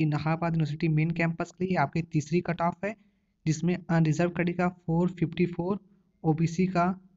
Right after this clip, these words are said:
फ़ोर ट्वेंटी फ़ाइव, ईडब्ल्यूएस का फ़ोर ट्वेंटी सेवन, एससी का टू हंड्रेड सेवेंटी और एसटी का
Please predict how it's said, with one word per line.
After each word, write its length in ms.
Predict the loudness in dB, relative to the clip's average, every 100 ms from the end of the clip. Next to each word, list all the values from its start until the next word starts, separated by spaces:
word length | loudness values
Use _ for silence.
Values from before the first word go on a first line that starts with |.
| _
फ़ोर 180 | 0 0
ट्वेंटी 320 | 2 0 0
फ़ाइव, 360 | 0 2 2 -2 -16 _ _ _ _ _ _
ईडब्ल्यूएस 440 | 2 4 4 2 2
का 120 | 0
फ़ोर 240 | 0 0 0 0
ट्वेंटी 260 | 0 2
सेवन, 380 | 0 0 0 0 0
एससी 320 | 0 -2 0 0
का 160 | 0
टू 160 | -2 -2
हंड्रेड 260 | 0 0 0
सेवेंटी 400 | -2 -4 -2 -4
और 200 | 0 2
एसटी 360 | 2 0 -2 -2
का 260 | 0 -4